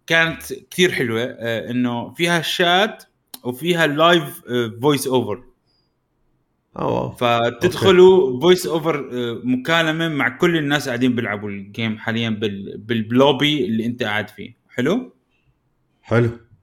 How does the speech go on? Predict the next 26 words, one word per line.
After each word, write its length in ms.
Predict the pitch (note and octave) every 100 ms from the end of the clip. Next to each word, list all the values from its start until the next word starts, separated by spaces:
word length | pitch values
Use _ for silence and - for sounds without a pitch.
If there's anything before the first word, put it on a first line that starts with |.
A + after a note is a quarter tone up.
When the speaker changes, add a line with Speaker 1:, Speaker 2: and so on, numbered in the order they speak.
| _ _ _
Speaker 2:
حلو. 180 | - G#2+ C3+ C3+ C3+ C3
كويس. 340 | A#2+ C#3+ B2+
Speaker 1:
فالجيم 920 | C3 C3+ B2 A2 G3 A3+ G#3+ E3+ G3
once 60 | A3
we 200 | G#3 F#3+
added 440 | F3+ G3+ F#3 C#3+
this 120 | F3+
feature 680 | - F#3+ G3 G#3 G#3+ E3 C#3+
قلبت 360 | G3 D3+ D3+ C#3+
من 220 | C3+ C#3
لعبة، 400 | F3 F3 D#3 B2+ - -
لعبة 500 | C3+ E3 C#3+ A#2+ A2
لجري 1120 | G2+ A2 A2 G#2+ G#2+ G#2+ G2+ G2 A2+ D#3 D3
وهيك 380 | A#2+ B2+ E3+ F#3
ل-، 400 | C3+ C3 C3 A#2+
ل 600 | B2 A#2 A2+ A2+ A2 G2+ - _
application 720 | C3 A2+ C#3 C3 F#3 G3+ G3+ G3+ F#3+
for 460 | D3+ D#3+ E3 D#3+ C3+ - _ _
تعارف 400 | A#2+ A#2 G#2+ F#2+ - _
بصراحة. 560 | B2+ - C3 C3+ B2 B2
Speaker 2:
I, 20 |
<laughs> 420 | A#2 D#3 D3+ -
I 200 | A3 C#3 B2+
knew 200 | C#3 A#2+
it. 260 | - -
<laughs> 60 | -